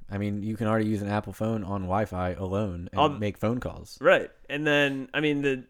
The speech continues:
Speaker 2: the, that internet speed probably isn't gonna be one point two gigs, but again, who needs that?
Speaker 1: <laughs> Who needs it?
Speaker 2: Especially when you can just ditch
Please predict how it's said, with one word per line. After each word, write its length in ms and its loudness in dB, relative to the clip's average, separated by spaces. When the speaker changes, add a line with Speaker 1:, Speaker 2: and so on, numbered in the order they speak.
Speaker 2:
the, 340 2
that 280 4
internet 320 2
speed 300 -4
probably 360 2
isn't 400 -2
gonna 220 0
be 220 2
one 260 0
point 300 -6
two 160 -4
gigs, 380 2
but 200 -4
again, 640 6
who 200 0
needs 420 0
that? 1080 -4
Speaker 1:
<laughs> 100 -20
Who 240 2
needs 340 -6
it? 240 -4
Speaker 2:
Especially 480 8
when 160 8
you 80 6
can 100 4
just 320 0
ditch 440 4